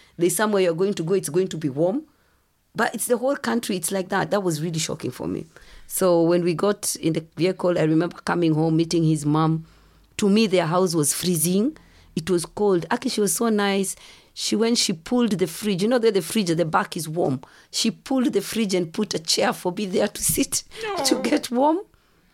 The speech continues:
Speaker 1: Yeah, but I got used to it. But that was my first experience at the airport.
Speaker 2: Yeah.
Speaker 1: Nice.
Speaker 2: So you remember the, very well your first experience into Italy. What about when you landed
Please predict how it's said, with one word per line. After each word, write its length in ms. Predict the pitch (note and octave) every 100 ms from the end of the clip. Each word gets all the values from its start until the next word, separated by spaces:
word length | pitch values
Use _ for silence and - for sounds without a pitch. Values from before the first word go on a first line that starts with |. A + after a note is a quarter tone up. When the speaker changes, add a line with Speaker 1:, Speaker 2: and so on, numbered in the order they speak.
| -
Speaker 1:
Yeah, 220 | D3 C#3
but 160 | D#3+
I 60 | D#3+
got 260 | D3+ F3 C#3+
used 220 | D#3 -
to 120 | -
it. 140 | B2
But 160 | - -
that 140 | -
was 180 | D3+ -
my 140 | D#3 C#3+
first 260 | C#3+ -
experience 560 | - - - C#3+ B2+ -
at 120 | -
the 120 | -
airport. 400 | B2+ - - - - _ _ _ -
Speaker 2:
Yeah. 280 | D#4+ D#4 - - - - -
Speaker 1:
Nice. 100 | A3+
Speaker 2:
So 160 | D4+
you 220 | C#4+ C4 E4+
remember 420 | F4 E4+ C#4+ A#3+
the, 120 | A3+
very 400 | G#3 - B3+ B3+
well 260 | A#3+ A3+ G#3
your 160 | A#3
first 320 | A3+ - A3 A#3
experience 720 | G3+ - A#3 G#3 G#3 G3+ - - _
into 440 | A#3 A3 G#3+ G3 F3+
Italy. 600 | F#3 F#3 - F3 F3 G3+ - _ - - -
What 260 | B3 C#4
about 360 | C#4+ C4+ B3 -
when 380 | A3+ A#3 A3+ A3+
you 360 | A3+ A3 G#3+ - -
landed 560 | G#3 A3 A3 G#3+ G3